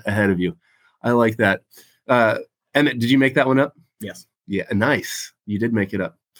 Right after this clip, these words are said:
Speaker 1: All right. Hey, tell, tell us something, as long as we have, uh, a freshman in the room, tell us something that you're reading, uh, in class now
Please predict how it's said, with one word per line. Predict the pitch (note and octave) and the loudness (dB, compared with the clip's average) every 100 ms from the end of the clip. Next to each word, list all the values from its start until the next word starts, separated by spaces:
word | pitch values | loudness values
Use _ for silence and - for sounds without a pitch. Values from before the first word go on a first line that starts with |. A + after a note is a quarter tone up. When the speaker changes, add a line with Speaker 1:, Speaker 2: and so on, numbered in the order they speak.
| - - - | -20 -8 -2
Speaker 1:
All | |
right. | C#3 | 0
Hey, | - F3 A2 | 2 0 0
tell, | - D3+ F3 E3 - - | 0 2 4 2 -2 -4
tell | E3 F#3 | 2 2
us | F3+ | 2
something, | - D3 D3 C3+ C3 C3 - | 2 0 2 2 2 -2 -6
as | B2 | -2
long | C3 C#3 | 2 2
as | C3+ | 2
we | C#3 | 2
have, | B2+ B2 A2+ - _ - | 2 2 -2 -14 _ -2
uh, | A2+ G#2 - A#2+ | 2 2 0 -4
a | |
freshman | B2 B2 - A#2 | 0 0 0 0
in | A2 | 0
the | G2+ | 2
room, | G#2 G2+ - _ _ _ | 0 0 -6 _ _ _
tell | - C#3 D#3+ | 0 2 4
us | D#3 | 2
something | - E3 D3 D#3+ C#3+ | 0 0 2 2 2
that | C3+ C3+ | 0 2
you're | C3+ B2+ A#2+ | 2 2 0
reading, | A#2+ C3 B2 A#2 A#2 A2 A2 _ _ _ _ _ _ _ _ _ | 0 2 2 2 0 -2 -8 _ _ _ _ _ _ _ _ _
uh, | A2 G#2+ G#2 | -2 2 2
in | A2+ A2+ | 0 0
class | A#2+ C3+ C#3 | 2 0 2
now | C3+ C3 D3+ F3+ F#3+ | 2 2 4 2 0